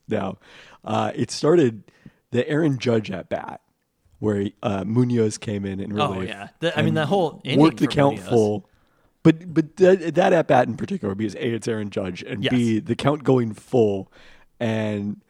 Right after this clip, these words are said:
Speaker 1: punching him out at that point. Legit fist pump at that point.
Speaker 2: <laughs> Oh, yeah. There we go. Were you listening on the radio when you got it?
Speaker 1: No, I was still watching at home. That was before I
Speaker 2: Oh,
Speaker 1: drove
Speaker 2: my
Speaker 1: over
Speaker 2: God.
Speaker 1: to your house and still had time. I drove over to your house. I think I left in the bottom of the ninth and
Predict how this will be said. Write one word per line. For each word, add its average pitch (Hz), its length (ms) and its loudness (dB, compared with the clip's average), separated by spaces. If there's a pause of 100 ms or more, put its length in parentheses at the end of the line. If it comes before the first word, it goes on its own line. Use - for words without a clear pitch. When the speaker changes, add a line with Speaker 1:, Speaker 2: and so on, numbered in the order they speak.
(260)
Speaker 1:
punching 165 340 4
him 131 120 2
out 117 180 0
at 110 120 -8
that 107 260 0
point. 87 340 -8 (360)
Legit 180 480 6
fist - 300 -6
pump - 240 -8 (260)
at - 180 -8
that - 100 -8
point. - 460 4
Speaker 2:
<laughs> - 40 -20
Oh, 240 140 4
yeah. 127 560 0
There 165 120 2
we 151 100 -2
go. 131 120 0 (160)
Were 175 80 6
you 208 80 8
listening 202 260 0
on 165 100 2
the 143 80 0
radio 147 440 0
when 202 100 -2
you 202 60 -6
got 214 160 2
it? 247 180 -6 (220)
Speaker 1:
No, 135 140 6
I 127 100 6
was 151 100 2
still - 160 0
watching 131 340 4
at 104 80 0
home. 98 320 -2
That 107 100 -2
was 101 100 -4
before 135 460 0
I 120 60 2
Speaker 2:
Oh, 120 80 -2
Speaker 1:
drove 120 240 2
Speaker 2:
my 120 60 2
Speaker 1:
over 113 120 2
Speaker 2:
God. 113 80 0
Speaker 1:
to 107 60 -2
your 110 180 -2
house 98 400 -8 (100)
and 117 160 -2
still 160 280 2
had 139 200 -2
time. 113 220 0
I 107 80 0
drove 143 260 4
over 135 140 -2
to 127 80 -4
your 123 160 0
house. 107 500 -8
I - 60 -6
think 143 180 -4
I 127 40 4
left 117 340 -2
in 127 260 -6
the 117 80 -4
bottom 107 280 -2
of 104 60 -4
the 98 60 -6
ninth 92 460 -10 (500)
and 110 420 -2